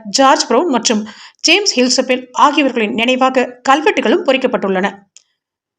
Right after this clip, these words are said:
கல்வெட்டில் உள்ள எழுத்துக்கள் காலத்தின் தேய்மானத்தால அழியும் நிலையில் காணப்படுகின்றன. பொள்ளிலூர் போர் இரண்டாம் ஆங்கில மைசூர் போரை சேர்ந்தது.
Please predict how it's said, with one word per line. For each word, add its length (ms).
கல்வெட்டில் 540
உள்ள 280
எழுத்துக்கள் 520
காலத்தின் 480
தேய்மானத்தால 800
அழியும் 400
நிலையில் 400
காணப்படுகின்றன. 680
பொள்ளிலூர் 480
போர் 300
இரண்டாம் 500
ஆங்கில 420
மைசூர் 400
போரை 240
சேர்ந்தது. 500